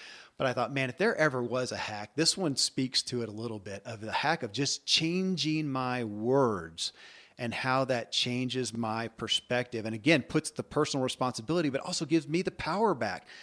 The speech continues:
to say, "Man, I chose this." I chose X, which, which, which equated to X, which equated X. And now I have this thing that may not be my favorite, but would I rather give up the house?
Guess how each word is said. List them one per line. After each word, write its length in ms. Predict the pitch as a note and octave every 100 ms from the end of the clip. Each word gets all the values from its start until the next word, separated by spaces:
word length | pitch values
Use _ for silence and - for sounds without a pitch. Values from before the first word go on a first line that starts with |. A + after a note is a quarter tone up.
| - -
to 80 | D3
say, 120 | E3
"Man, 160 | E3+ G3+
I 120 | G#3+
chose 920 | G#3 - - F#3 B3+ A3 G#2+ F#2 - - _ _ _
this." 560 | A2 A#2+ E2 D2+ - - _ _ -
I 100 | C3
chose 400 | - C#3 A#2 A#2
X, 300 | D#3 F#3+ -
which, 260 | B2 - - -
which, 240 | C3 C#3 C3+
which 240 | - D3 -
equated 560 | - - - G#3+ A3+
to 180 | - G#3+
X, 220 | B2 B2
which 140 | C3+ -
equated 380 | B2 C#3+ C#3 C3
X. 280 | D3 A#2 B2+
And 100 | B2+
now 180 | C#3 C3+
I 100 | B2
have 180 | C3+
this 160 | B2 A#2
thing 180 | G3 F3+ - -
that 120 | E3+
may 140 | E3+ G#3
not 220 | F#3 D3
be 80 | F3
my 180 | D3+
favorite, 500 | B2+ - E3+ C4 -
but 120 | B2+ C#3+
would 160 | D#3
I 100 | D3+
rather 340 | D3 C3+ D3 E3
give 220 | D#3+ C#3+
up 180 | C#3+ -
the 60 |
house? 460 | C#3 C3+ G3 -